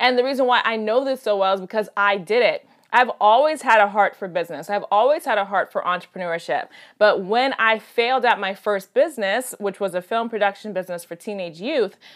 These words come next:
and I failed miserably at that business, instead of me getting back to what God purposed me to do, which is to share the gospel of Christ through video, I decided to take a left turn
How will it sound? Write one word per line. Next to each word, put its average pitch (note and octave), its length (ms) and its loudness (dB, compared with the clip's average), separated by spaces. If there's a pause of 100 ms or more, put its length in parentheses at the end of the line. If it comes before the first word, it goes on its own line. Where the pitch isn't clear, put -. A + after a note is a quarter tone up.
(120)
and F#3+ 120 -6
I G3+ 120 0
failed G#3+ 420 2
miserably A#3 720 0
at F#3 140 0
that D#3+ 220 -2
business, E3+ 540 -8 (260)
instead A#3 380 0
of G4 140 -4
me D#4+ 120 -6
getting A3+ 360 -4
back C4 420 0
to A#3+ 140 -6
what G#3 200 -2
God F#3+ 280 2
purposed G#3 340 -6
me F#3+ 120 -12
to F3+ 120 -14
do, B3+ 260 -6
which G3+ 200 -6
is G3 80 -12
to G3 160 -14
share A3+ 260 -2
the G#3+ 80 -4
gospel G3+ 340 0
of F#3+ 120 -4
Christ F3 240 -4
through E3+ 160 -10
video, F3+ 560 0 (340)
I C4 160 4
decided A#3+ 460 0
to G3+ 80 -12
take B3+ 320 -2
a C4+ 80 0
left B3 320 0
turn F#3 420 -4